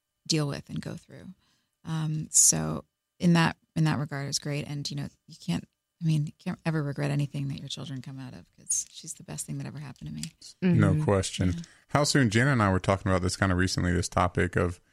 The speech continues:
Speaker 2: how soon, when, if you, s-, when you start dating or, uh, when you're dating somebody, Joy, bringing up the fact that you have a child or an eight-year-old, is that a first date thing, or is it one of those things where you gotta get to know them, see if there's any possibility of a future,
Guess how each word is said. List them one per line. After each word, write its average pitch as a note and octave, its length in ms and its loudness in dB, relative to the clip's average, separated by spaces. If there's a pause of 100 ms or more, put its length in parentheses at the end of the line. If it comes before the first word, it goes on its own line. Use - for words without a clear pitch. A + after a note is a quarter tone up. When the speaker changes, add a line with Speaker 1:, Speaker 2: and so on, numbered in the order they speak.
(680)
Speaker 2:
how B2+ 240 2
soon, A2 720 4
when, G#2 200 4
if G#2 160 2
you, A#2 140 4
s-, - 220 -2
when A2 160 2
you A#2 40 6
start G#2 300 2
dating F#2+ 400 4
or, F2+ 160 2 (120)
uh, - 80 2
when G2 260 2
you're G2 100 4
dating F#2 280 4
somebody, F2+ 300 2
Joy, F2+ 460 2 (1000)
bringing A#2+ 400 4
up A2+ 120 4
the G#2 80 2
fact G#2 260 2
that G2+ 60 2
you F#2+ 80 4
have G2 140 4
a F#2+ 40 2
child F#2+ 340 4
or F#2 40 4
an F#2 80 2
eight-year-old, F#2+ 420 4
is F2+ 120 2
that G2+ 340 4
a F2+ 180 4
first - 500 0
date A2 280 2
thing, C#3+ 200 4
or A2+ 120 4
is F#2+ 80 2
it G2+ 100 2
one G2+ 140 4
of G2 60 4
those F#2+ 160 2
things G2 240 2
where F#2 120 2
you F#2 100 0
gotta G2 200 4
get F#2+ 120 2
to F#2+ 100 0
know F#2 140 4
them, F#2 160 4
see - 160 0
if G2+ 80 0
there's F#2 220 2 (600)
any B2+ 220 6 (100)
possibility G2 640 2
of F#2 80 2
a F2+ 40 0
future, A#2 500 2